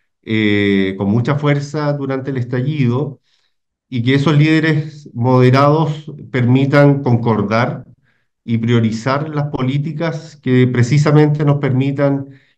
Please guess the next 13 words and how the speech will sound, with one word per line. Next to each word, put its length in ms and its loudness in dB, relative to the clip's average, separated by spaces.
ir 220 2
construyendo 1120 0
una, 480 -4
una 380 -2
sociedad 800 -2
más 160 0
justa, 500 0
¿m? 360 2
O 120 -2
sea, 180 0
una, 560 0
una 240 0
sociedad, 800 -2